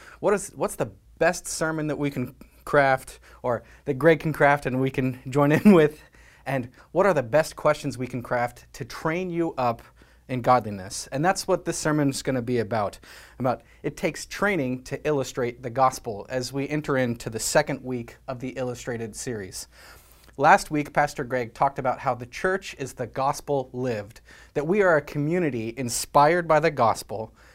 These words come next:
and we are a family held together by knowledge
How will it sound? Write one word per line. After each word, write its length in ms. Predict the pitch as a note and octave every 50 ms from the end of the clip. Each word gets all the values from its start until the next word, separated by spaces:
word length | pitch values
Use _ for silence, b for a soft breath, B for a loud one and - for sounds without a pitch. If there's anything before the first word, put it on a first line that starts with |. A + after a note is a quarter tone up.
| b b b b
and 100 | b B2+
we 80 | C3+ D3
are 100 | D3 C#3
a 40 | C3+
family 540 | - - F3+ D#3+ D3+ C#3+ C3 B2 A#2+ A#2+ A#2+ -
held 340 | - - - - E3 F#3 F#3
together 540 | - G3+ C#3 C3+ A#2+ A2+ G#2 G2+ G#2+ A2+ - b b b b b b b b b b b - -
by 340 | - C#3 C3 C3 B2 A#2+ B2 B2+
knowledge 680 | B2 B2+ C#3 C#3+ D#3 E3+ F3+ F#3+ F3+ E3+ - - -